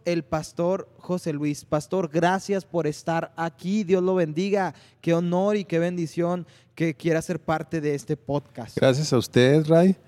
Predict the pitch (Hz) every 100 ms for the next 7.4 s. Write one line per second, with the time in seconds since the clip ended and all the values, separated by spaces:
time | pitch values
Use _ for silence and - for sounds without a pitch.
0 | _ _ - 101 101 110 139 127 107 -
1 | 101 95 90 90 - 110 - 113 113 127
2 | 113 101 92 - 117 131 139 - - _
3 | _ - 113 135 180 143 170 - 202 180
4 | - - 135 147 - 135 147 131 104 101
5 | 98 110 92 113 135 151 _ _ _ _
6 | _ - 95 - 92 104 110 120 120 95
7 | - 90 87 82